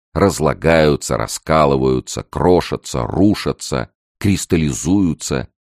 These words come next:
и вообще ведут себя мелодраматически. Медленности исторических перемен,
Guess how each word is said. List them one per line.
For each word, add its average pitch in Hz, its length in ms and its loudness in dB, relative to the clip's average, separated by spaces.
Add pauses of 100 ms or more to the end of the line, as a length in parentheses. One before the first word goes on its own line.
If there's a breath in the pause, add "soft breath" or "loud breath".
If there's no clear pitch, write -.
(200)
и 78 60 -4
вообще 101 460 -2
ведут 64 320 -2
себя 82 280 0
мелодраматически. 73 1200 -4 (680)
Медленности 60 920 -2
исторических - 720 -8
перемен, 92 580 -2